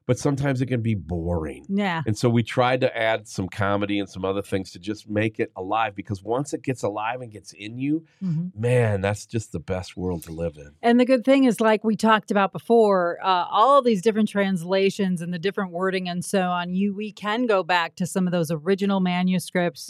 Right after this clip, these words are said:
Speaker 2: or not the original manuscripts, but we can go back thousands of years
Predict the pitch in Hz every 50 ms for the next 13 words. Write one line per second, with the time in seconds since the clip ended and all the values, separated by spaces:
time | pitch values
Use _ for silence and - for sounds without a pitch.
0 | - - - 214 202 190 202 208 208 196 - 190 175 165 156 165 180 156 143 160
1 | 160 156 156 156 156 151 151 147 - - 180 160 - - 202 202 190 233 220 -
2 | 233 220 202 196 175 160 185 175 170 170 - - _ _ _ _ _ _ _ _
3 | _ _ _ _ - 226 208 202 208 214 208 170 185 185 175 156 165 147 151 180
4 | 240 285 269 226 196 170 165 165 160 165 165 160 - -